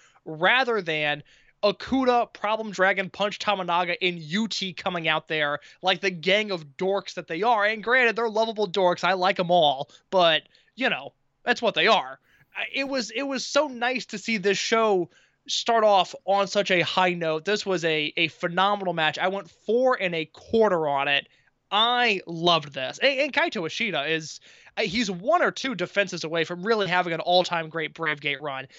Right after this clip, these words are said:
He's not, uh, he's not near the level of Pac in twenty eleven, but no one ever will be.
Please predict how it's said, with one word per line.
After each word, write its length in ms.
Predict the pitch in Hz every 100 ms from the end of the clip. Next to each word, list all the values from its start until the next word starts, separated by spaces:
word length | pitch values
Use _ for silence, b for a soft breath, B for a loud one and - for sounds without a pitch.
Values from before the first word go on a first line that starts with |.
| B
He's 220 | 233 220
not, 340 | 226 294 285 - 196
uh, 60 |
he's 260 | 226 233 208
not 200 | 294 180
near 420 | 180 180 220 233
the 100 | 185
level 260 | 175 175 160
of 120 | 139
Pac 260 | - 170 165
in 80 | 156 151
twenty 280 | - 170
eleven, 360 | 151 147 147 147
but 120 | 185
no 160 | 196 233
one 200 | 208 170 180
ever 220 | 180 165
will 240 | 151 139
be. 400 | 143 175 160 139